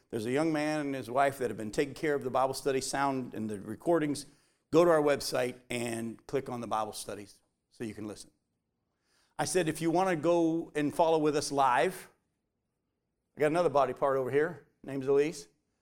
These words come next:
and she's taking care of all that. Those of you that are watching with us right now are able to f-, watch later on. I don't know if you know it, but there's so many that watch live,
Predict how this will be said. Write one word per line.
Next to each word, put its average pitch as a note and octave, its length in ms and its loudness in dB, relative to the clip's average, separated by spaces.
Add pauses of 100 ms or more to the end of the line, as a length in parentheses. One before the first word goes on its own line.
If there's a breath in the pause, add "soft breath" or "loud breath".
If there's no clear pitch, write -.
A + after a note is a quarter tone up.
(400)
and B2+ 120 -12
she's G#3 280 -4
taking D#3 220 0
care F3 220 2
of D#3 80 2
all E3+ 200 6
that. D#3+ 200 2
Those D#3+ 120 4
of D3+ 80 -2
you E3 60 0
that E3 80 0
are D#3+ 60 6
watching E3 360 0
with D3+ 120 0
us C#3+ 120 -2
right D#3 120 -2
now F3 220 2
are D3+ 80 4
able E3 220 0
to D3 80 2
f-, C#3+ 160 0
watch D#3+ 320 0
later D#3+ 240 2
on. F3 180 2
I D3+ 60 2
don't F3 80 -2
know F3 80 0
if D3 80 -6
you E3 80 -2
know E3+ 180 2
it, - 80 0
but C3+ 60 -2
there's C3 200 -2
so G3+ 140 2
many F3+ 180 0
that D3 140 -2
watch D#3+ 300 4
live, E3+ 400 4